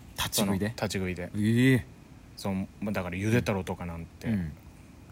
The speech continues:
Speaker 2: まあ、富士そばもやってるか。
Speaker 1: うん。
Speaker 2: 朝そばみたいなのやってる。
Speaker 1: そっか、あれって二十四時間やってんの？
Speaker 2: 二十四時間、今はどうかわかんないけど。
Speaker 1: うん。まあ、早朝からやってんだ。
Speaker 2: 富士そばや、二十四時間だよね。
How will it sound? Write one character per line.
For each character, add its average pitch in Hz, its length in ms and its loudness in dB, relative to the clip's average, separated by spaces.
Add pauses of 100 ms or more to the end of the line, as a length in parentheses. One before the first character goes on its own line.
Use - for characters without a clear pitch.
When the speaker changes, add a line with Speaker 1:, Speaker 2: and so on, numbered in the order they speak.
Speaker 2:
ま 98 120 -2
あ、 - 20 -4
富 - 120 -6
士 113 140 -2
そ 139 100 2
ば 131 80 2
も 127 80 2
や 113 60 0
っ 107 40 -4
て - 140 -4
る 98 60 -4
か。 - 220 -14
Speaker 1:
う 117 40 -2
ん。 87 320 0
Speaker 2:
朝 107 260 2
そ 123 160 2
ば 113 120 2
み 104 140 0
た - 100 -10
い - 20 -12
な - 60 -16
の - 60 -20 (140)
や - 60 -16
っ - 40 -16
て - 80 -18
る。 - 60 -18 (600)
Speaker 1:
そ - 160 -2
っ - 20 -14
か、 85 200 -4
あ - 40 0
れ - 40 0
っ - 20 -10
て - 140 -4
二 110 100 -2
十 143 120 0
四 95 80 0
時 87 60 -4
間 71 100 -10
や 67 40 -12
っ 67 40 -14
て - 120 -12
ん 71 60 -8
の？ 67 60 -14 (840)
Speaker 2:
二 170 180 6
十 123 320 2
四 92 160 0
時 120 160 -2
間、 92 460 -2 (180)
今 160 340 6
は 98 120 4
ど 92 140 -2
う - 20 -4
か - 120 -6
わ 87 40 -6
か 90 140 -8
ん 87 100 -6
な 92 60 -2
い 90 40 -2
け 82 120 -6
ど。 90 160 -8
Speaker 1:
う - 20 -8
ん。 - 20 -12 (280)
ま 117 80 -4
あ、 - 20 -2
早 120 180 0
朝 - 160 0
か 131 120 -2
ら 123 60 2
や 110 40 0
っ - 20 -4
て - 140 -4
ん 90 80 -2
だ。 73 100 -10 (340)
Speaker 2:
富 113 120 -4
士 147 100 2
そ 185 140 4
ば 165 160 4
や、 139 180 2 (140)
二 131 140 4
十 110 100 0
四 92 60 0
時 - 80 -6
間 85 100 -10
だ - 80 -12
よ - 60 -14
ね。 76 160 -12